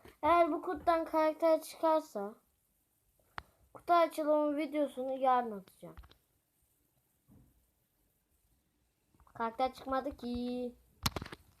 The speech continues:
Çıkmadı ki. Çıkmadı, çıkmadı, çıkmadı. Oh, iyi ki çıkmadı. Yarın atamazdım.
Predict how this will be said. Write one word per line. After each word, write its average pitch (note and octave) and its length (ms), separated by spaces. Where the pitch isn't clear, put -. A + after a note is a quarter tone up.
Çıkmadı A#3 400
ki. B3 440
Çıkmadı, A#3 400
çıkmadı, A#3 560
çıkmadı. F#3+ 640
Oh, A#3+ 340
iyi A#3+ 100
ki - 200
çıkmadı. G#3+ 380
Yarın G3+ 220
atamazdım. G3 680